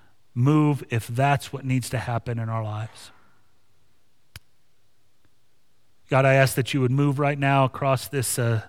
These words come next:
sanctuary and in the hearts of those who are here and those watching online. And I just pray that you would have lordship over our decisions and we would respond in a way that glorifies you. And we ask this in Jesus' name.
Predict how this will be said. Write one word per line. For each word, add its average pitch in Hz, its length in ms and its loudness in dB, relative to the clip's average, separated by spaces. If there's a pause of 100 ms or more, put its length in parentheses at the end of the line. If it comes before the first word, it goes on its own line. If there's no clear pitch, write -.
(300)
sanctuary 143 720 0
and 127 80 2
in 120 80 0
the 117 100 0
hearts 139 400 -2
of 120 100 -6
those 131 380 0
who 127 180 -4
are 113 140 -4
here 147 340 -2
and 113 180 -2 (340)
those 131 220 -2
watching 135 380 -2
online. 131 520 0
And 117 120 0
I 117 60 0
just 117 240 -6
pray 131 180 -4
that 123 160 -4
you 127 140 -2
would 110 300 -2 (380)
have 120 480 -2 (160)
lordship 175 800 2 (140)
over 143 480 2
our 135 140 0
decisions 123 680 -2
and 113 160 -2
we 131 100 0
would 123 160 0
respond 127 640 -2
in 127 160 -6
a 113 60 -2
way 113 440 0 (340)
that 120 180 -8
glorifies 120 640 -2
you. 101 200 -2
And 104 120 -4
we 107 80 -4
ask 107 260 -2
this 107 220 -6
in 98 80 -6
Jesus' 117 500 -6
name. 98 280 -8